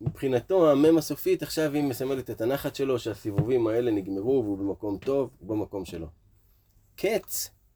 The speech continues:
הוא בדיוק הפוך. הצד היא סופית, היא נעוצה באדמה.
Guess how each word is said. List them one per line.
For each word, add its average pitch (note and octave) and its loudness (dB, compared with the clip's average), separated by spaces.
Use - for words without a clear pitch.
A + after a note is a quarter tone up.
הוא G#2 -8
בדיוק A#2 6
הפוך. - -8
הצד F3 -2
היא F3+ -6
סופית, F3+ -4
היא E3+ 4
נעוצה E3+ 2
באדמה. B2 2